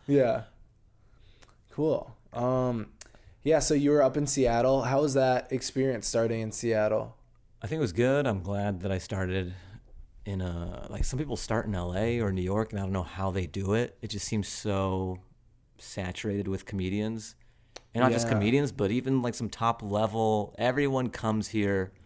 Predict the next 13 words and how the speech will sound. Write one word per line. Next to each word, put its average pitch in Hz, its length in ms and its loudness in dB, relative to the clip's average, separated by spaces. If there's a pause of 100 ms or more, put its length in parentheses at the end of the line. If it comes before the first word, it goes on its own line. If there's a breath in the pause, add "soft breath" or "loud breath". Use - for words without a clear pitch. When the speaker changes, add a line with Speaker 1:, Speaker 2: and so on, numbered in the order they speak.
(120)
Speaker 2:
This 120 140 -6
is 120 100 -4
the 107 80 0
final 101 380 0
stop 98 320 0
for 95 80 -8
so 101 140 -4
many 95 140 -2
comedians. 92 540 -2 (240 soft breath)
So 117 240 2
to, 98 380 0 (580 soft breath)
to 98 120 -6
start - 560 2